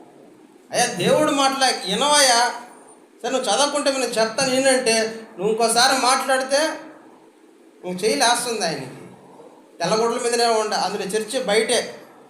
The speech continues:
బయట ఆడ కూర్చొని ఉన్నాడు. ఏం చేయాలి నేను? సరే, ఆ మనిషిని నేను కొట్టలేనా? కొట్టలేనా? ఎందుకు పనికిరాడు కొడితే? కానీ నా దేవుడు ఒప్పుకోడు కదా కొడితే.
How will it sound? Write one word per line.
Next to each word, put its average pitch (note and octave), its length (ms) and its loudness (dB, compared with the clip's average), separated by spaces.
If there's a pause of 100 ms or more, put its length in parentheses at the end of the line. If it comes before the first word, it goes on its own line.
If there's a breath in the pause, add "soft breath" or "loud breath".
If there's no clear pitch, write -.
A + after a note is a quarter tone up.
(480)
బయట G3 200 -4
ఆడ F#3+ 100 0
కూర్చొని F#3+ 400 -6
ఉన్నాడు. A#2 340 -12 (1040)
ఏం G3 100 -6
చేయాలి F#3+ 240 -2
నేను? D#3+ 420 -6 (1120)
సరే, F3+ 100 -2
ఆ F3+ 180 -4
మనిషిని A3+ 340 -4
నేను G3+ 220 0
కొట్టలేనా? F3 560 -4 (1700)
కొట్టలేనా? G3+ 580 -2 (1600)
ఎందుకు A#3 220 -6
పనికిరాడు G3+ 420 -2
కొడితే? D#3 380 -10 (1200)
కానీ F#3 160 -4
నా F#3+ 160 0
దేవుడు A#3 320 2
ఒప్పుకోడు A3+ 320 -2
కదా G3 240 -2
కొడితే. F3+ 460 -8